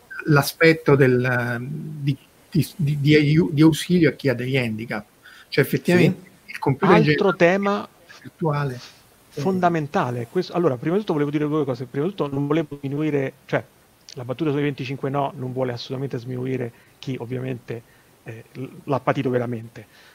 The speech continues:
Speaker 3: Ovvio che, mm, non, non, non era questo il contesto, non volevo essere, però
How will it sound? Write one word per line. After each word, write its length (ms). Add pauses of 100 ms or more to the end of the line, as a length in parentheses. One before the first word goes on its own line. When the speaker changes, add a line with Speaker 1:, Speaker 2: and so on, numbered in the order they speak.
(160)
Speaker 3:
Ovvio 320
che, 120
mm, 500
non, 140
non, 200
non 260
era 140
questo 220
il 60
contesto, 520
non 60
volevo 340
essere, 440
però 240